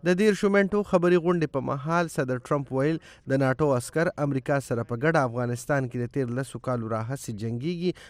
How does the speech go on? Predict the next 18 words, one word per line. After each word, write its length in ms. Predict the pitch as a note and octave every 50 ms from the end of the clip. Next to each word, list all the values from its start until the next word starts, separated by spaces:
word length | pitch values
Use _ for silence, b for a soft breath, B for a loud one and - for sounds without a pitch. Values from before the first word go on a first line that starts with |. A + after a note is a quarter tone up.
| B B -
او 80 | D#3+ D#3+ E3
د 80 | D#3+ F3+
طالبانو 460 | D#3+ D#3+ E3 D#3+ F3 F3 E3 C#3+ - C#3+
په 120 | B2 -
شان 200 | C#3+ D#3 E3 - -
ترهګر 440 | C#3 C3 B2+ C3 B2+ C3+ C#3 C3 B2+ C#3+
ډلو 180 | C#3+ B2 G#2+ - B2+
سره 160 | G#2 - - - C3 C3
انخته 340 | B2+ - - - A#2+ G#2+ G#2+
ده. 80 | G#2+ F#2 - _ _ -
پرون 340 | A#2+ A#2 A#2+ B2 A#2+ A2+ _ - -
صدر 260 | A#2 A2 A2+ A2 - -
ټرمپ 260 | C#3 D3 E3+ D#3+ - D3
په 100 | C3 B2+
ناټو 260 | B2 B2 C#3 B2+ B2 A#2+
ائتلاف 420 | - B2+ B2 C3+ D3 C#3+ - -
کې 240 | D3 C#3+ C3+ A#2+ A#2+
د 100 | A#2